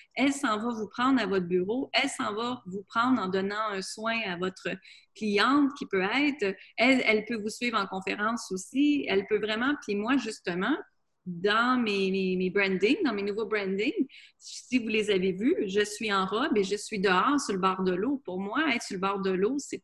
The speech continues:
tellement important, ça fait partie de ma vibration et ça va parfaitement avec l'énergie féminine parce que l'eau, c'est la douceur. Hein? Puis ta Karine, tout de suite, a dit, « Lynn, oui, Lynn, j'ai l'endroit parfait,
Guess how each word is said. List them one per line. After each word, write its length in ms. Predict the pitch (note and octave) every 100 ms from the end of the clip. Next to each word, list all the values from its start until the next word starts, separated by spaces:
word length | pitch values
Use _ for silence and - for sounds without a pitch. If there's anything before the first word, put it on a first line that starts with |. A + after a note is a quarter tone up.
| _
tellement 340 | B3+ C4 A#3 A3+
important, 600 | F#3 - - - C4 D#4+
ça 180 | - -
fait 200 | - E3 _
partie 340 | C#4+ - -
de 60 | C#4+
ma 120 | G#3+
vibration 760 | F#3 F#3 F#3 E3+ - G3 G3+ D#4+ _ _ _ _
et 100 | C#4
ça 200 | D4 G#3
va 140 | G3
parfaitement 480 | G#3+ G3 - G3 G#3+
avec 160 | A#3 A3
l'énergie 420 | G#3 G3 F#3+ G#3
féminine 540 | A3 G#3 G#3 A3 A3+ G3+
parce 180 | F3+ -
que 160 | F#3 - _ _ _
l'eau, 260 | A3+ G#3+ G#3+
c'est 180 | G#3+
la 160 | F#3 F3
douceur. 440 | F3 G3+ - A3 E4+
Hein? 160 | B3 C#4
Puis 120 | - _
ta 100 | F#3
Karine, 400 | F#3 G3+ B3+ C#4
tout 100 | C#4
de 40 |
suite, 180 | C#4 D4
a 80 | A#3+
dit, « 140 | G#3 G#3+
Lynn, 320 | D#4 D4+ -
oui, 240 | A3 D4+ F4
Lynn, 260 | D#4 D#4
j'ai 120 | C4+
l'endroit 420 | C4 B3 A#3+ B3 C4
parfait, 440 | D4+ D4+ - D4